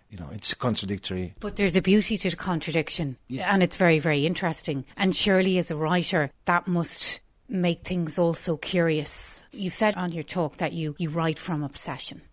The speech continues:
Speaker 2: Can you talk to me about that?
Speaker 1: Well, it's, it's, it's quite easy. I mean, there are some things that I don't understand and that become obsessions.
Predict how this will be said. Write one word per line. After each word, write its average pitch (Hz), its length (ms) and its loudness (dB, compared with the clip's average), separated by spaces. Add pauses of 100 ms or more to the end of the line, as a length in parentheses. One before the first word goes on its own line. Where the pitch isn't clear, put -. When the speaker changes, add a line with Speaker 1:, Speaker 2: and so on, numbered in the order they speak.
(140)
Speaker 2:
Can - 160 -4
you 190 100 -2
talk 233 280 -2
to - 120 -4
me 196 120 -2
about - 220 -14
that? - 180 -20 (280)
Speaker 1:
Well, 190 220 6
it's, 110 160 0
it's, - 240 -6
it's 151 120 -12
quite 123 200 4
easy. 113 380 2 (200)
I - 100 -10
mean, 107 420 -2 (320)
there 117 160 0
are 104 40 0
some 135 280 2
things 131 180 -2
that 117 140 2
I 110 160 4
don't 107 280 -2 (220)
understand 110 640 0 (260)
and 95 320 -2
that 85 180 -6
become 92 300 -6
obsessions. - 640 -8